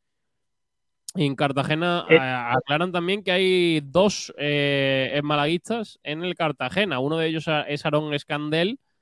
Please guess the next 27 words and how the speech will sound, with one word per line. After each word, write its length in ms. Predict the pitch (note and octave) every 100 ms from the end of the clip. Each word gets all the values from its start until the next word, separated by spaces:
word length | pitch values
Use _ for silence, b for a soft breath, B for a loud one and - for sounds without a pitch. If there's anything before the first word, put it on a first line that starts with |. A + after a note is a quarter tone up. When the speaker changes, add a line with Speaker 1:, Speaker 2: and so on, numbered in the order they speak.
| _ _ _
Speaker 1:
y 140 | - A#2+
el 80 | B2
otro, 380 | C3 C#3+ C3+
lo 80 | B2
hemos 180 | B2+ C3
hablado 260 | C3+ B2+ C3+
antes, 300 | C#3 D3+ D3+
Armando 400 | C3 C3+ C#3 B2+
Sadiku. 340 | B2+ F3+ D3
Así 200 | B2 A#2
que 300 | A#2+ A#2+ A#2 -
tres 180 | D#3 -
que 60 |
vuelven 340 | C#3+ C3+ C3+ C3
a 40 |
la 140 | B2+ B2+
Speaker 2:
Oye, 200 | D#3+ C#3
Speaker 1:
Rosaleda. 280 | B2+ C3
Speaker 2:
Escandel, 640 | D3+ - C#3 C3 C#3+ F#3 G#3 - _ _ _ _ _ _ -
Escandel 580 | D#3 - D3 C3 D3 E3+
que 80 |
hace 160 | F#3 F#3
un 200 | D#3+ D#3+
partidazo 640 | - F3 E3+ D#3 B2 -
el 60 | B2
otro 220 | C3+ D#3+
día, 360 | D3+ F3 A#3